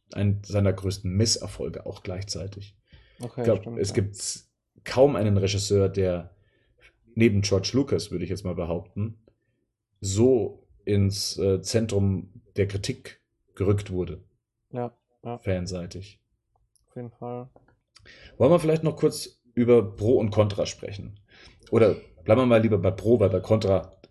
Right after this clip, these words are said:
Speaker 1: da, da haben wir jetzt sehr viel drüber gesprochen. Wenn ihr dem Film was abgewinnen könnt,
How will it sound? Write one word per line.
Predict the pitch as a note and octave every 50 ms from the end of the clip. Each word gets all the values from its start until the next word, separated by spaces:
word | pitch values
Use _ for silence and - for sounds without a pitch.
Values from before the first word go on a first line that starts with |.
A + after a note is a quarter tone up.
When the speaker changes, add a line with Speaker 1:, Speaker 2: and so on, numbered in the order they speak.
| _ _ -
Speaker 1:
da, | - - -
da | - F#2 E2+ F2
haben | F2+ F#2
wir | F#2
jetzt | E2+ D#2+
sehr | F2 F2+ -
viel | - B2 A#2
drüber | G#2+ F#2 F2+ F2+ E2
gesprochen. | E2 - - E2 D2+ - E2+ D#2 D#2+ - - - -
Wenn | F#2 A2+ C#3+ D#3+
ihr | E3 - D3+
dem | D3 C3 A#2+
Film | - - C#3 B2+ B2+ A#2
was | G#2+ - -
abgewinnen | - G#2 - - G#2+ G2 G2 G#2 G2+ G2+ G2
könnt, | G2 - - F#2 F2 E2+ - - - _